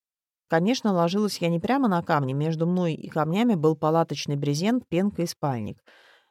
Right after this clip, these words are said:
Но все это не очень спасало, и всю ночь я завидовала принцессе на горошине.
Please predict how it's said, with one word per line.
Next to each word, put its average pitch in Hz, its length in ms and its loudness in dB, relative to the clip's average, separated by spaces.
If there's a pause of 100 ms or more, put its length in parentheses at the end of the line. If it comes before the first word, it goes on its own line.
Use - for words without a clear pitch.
(140)
Но 175 100 0
все 277 240 2
это 220 120 0
не 190 120 2
очень 214 240 0
спасало, 165 500 0
и 127 80 -2
всю - 180 -6
ночь 214 240 -2
я 156 140 2
завидовала 160 460 0
принцессе 147 520 -6
на 147 100 -4
горошине. 139 600 -6